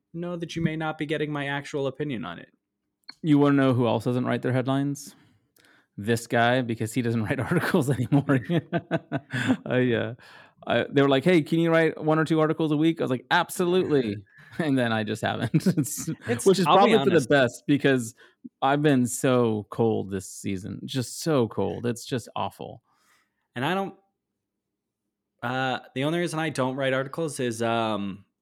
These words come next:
Speaker 1: I don't have time. I am, uh, struggling weekly to get my current commitments together,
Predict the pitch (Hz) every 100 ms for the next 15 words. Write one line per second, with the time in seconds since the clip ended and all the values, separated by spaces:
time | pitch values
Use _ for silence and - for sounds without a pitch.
0 | - 117 113 117 110 110 - 107 104 101
1 | _ _ _ _ 117 120 135 123 107 92
2 | 87 90 - - - 120 120 113 90 95
3 | 110 120 123 110 85 - - 107 110 107
4 | 104 104 104 98 95 - 117 104 107 110
5 | 117 131 127 - - _ _ - 131 131
6 | 151